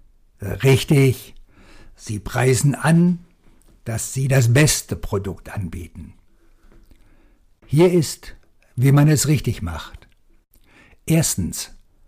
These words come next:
verstehen Sie die Motivation Ihrer Kunden, Techniker, Einkäufer, Inhaber, Geschäftsführer, ihre Ziele, Prioritäten und Kriterien. Und die wahren Kaufmotive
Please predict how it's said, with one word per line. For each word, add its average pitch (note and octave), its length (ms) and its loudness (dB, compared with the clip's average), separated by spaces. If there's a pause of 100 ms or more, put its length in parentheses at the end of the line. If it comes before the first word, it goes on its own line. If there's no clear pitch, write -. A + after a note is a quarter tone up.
(280)
verstehen D#3+ 760 0
Sie D3 140 0
die B2+ 120 2
Motivation C3+ 880 0
Ihrer B2+ 320 -4
Kunden, C3+ 460 -4 (400)
Techniker, B2 760 -4 (140)
Einkäufer, B2 800 -4 (120)
Inhaber, A2+ 680 0
Geschäftsführer, - 880 -4 (460)
ihre C#3+ 300 4
Ziele, F#3 520 2
Prioritäten D3 1120 0
und D3 260 -2
Kriterien. A#2 840 -2 (1500)
Und B2 160 0
die A#2 160 2
wahren A#2+ 440 2
Kaufmotive C#3+ 1080 0